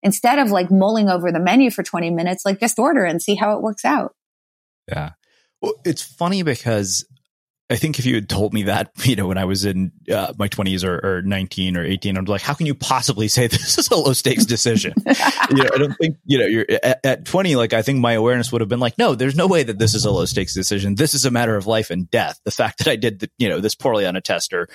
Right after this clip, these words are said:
Speaker 2: the fact that, you know, I'm not gonna have a job when I graduate.
Speaker 1: Yeah. And what I would say to somebody who is feeling that anxiety is go talk to a bunch of adults.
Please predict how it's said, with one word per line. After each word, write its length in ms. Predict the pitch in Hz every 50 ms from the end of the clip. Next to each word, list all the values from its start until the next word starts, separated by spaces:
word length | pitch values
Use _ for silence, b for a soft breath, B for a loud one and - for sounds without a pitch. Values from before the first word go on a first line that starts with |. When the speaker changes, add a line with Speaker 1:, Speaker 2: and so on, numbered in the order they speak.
| B B B B
Speaker 2:
the 60 | - 117
fact 260 | - 135 120 110 -
that, 160 | 113 107 - - _ _
you 80 | 131 117
know, 100 | 98 - -
I'm 80 | 120
not 120 | 123 123 110
gonna 120 | 113 107
have 100 | 104 101
a 40 | 104
job 260 | 98 - 110 104 95 -
when 100 | 87 90
I 60 | 92
graduate. 540 | 85 98 87 78 76 - 78 60 50 57 - _ _ _ _ _ _ _ _ _ _ _ _ _
Speaker 1:
Yeah. 220 | 254 320 381 392 370
And 140 | 320 285
what 100 | 294 302
I 80 | 311 302
would 140 | 302 302 -
say 320 | - - 302 320 349 370 349
to 140 | - 302 277
somebody 380 | 285 - 247 240 233 233 247
who 120 | 220 233 240
is 120 | 233 226 -
feeling 320 | - 226 233 233 240 226
that 140 | 214 208 208
anxiety 800 | 196 196 196 180 - - 262 277 277 254 233 202 196 196 190 175 - -
is 380 | - 202 202 190 185 185 - - - - -
go 140 | 220 240 269
talk 300 | 240 - 247 233 233 -
to 80 | - 233
a 60 | 214
bunch 240 | 190 185 196 196 196 196
of 80 | 180
adults. 540 | 175 160 147 185 190 175 - - _ _